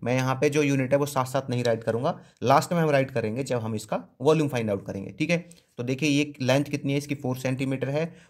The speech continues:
और यहाँ पर जो ब्रेथ है वो दी गई है हमें कितनी, थ्री सेंटीमीटर और जो हाइट है वो यहाँ पे दी गई है फ़ाइव सेंटीमीटर, ठीक है। तो वॉल्यूम जो है क्यूबॉइड का वो क्या होता है, वो होता है लेंथ मल्टीप्लाई ब्रेथ मल्टीप्लाई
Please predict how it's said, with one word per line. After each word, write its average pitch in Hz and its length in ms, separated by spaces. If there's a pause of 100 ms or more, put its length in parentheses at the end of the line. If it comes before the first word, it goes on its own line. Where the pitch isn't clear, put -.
(140)
और 131 120
यहाँ 131 260
पर 156 160
जो 156 140
ब्रेथ 131 320
है 143 120 (380)
वो 143 240
दी 147 140
गई 127 160
है 120 140
हमें 113 220
कितनी, 135 360 (600)
थ्री 170 200
सेंटीमीटर 98 600 (180)
और 110 100
जो 123 140
हाइट 135 320
है 151 120
वो 147 160
यहाँ 127 160
पे 123 120
दी 107 140
गई 104 160
है 151 140 (420)
फ़ाइव 143 140
सेंटीमीटर, - 560 (420)
ठीक 147 120
है। 165 60 (460)
तो 127 80
वॉल्यूम 156 440
जो 143 140
है 135 120
क्यूबॉइड 131 380
का 131 120
वो 127 140
क्या 127 140
होता 117 240
है, 123 120
वो 127 140
होता 110 220
है 117 140
लेंथ 139 360
मल्टीप्लाई 110 480
ब्रेथ 117 340
मल्टीप्लाई 107 520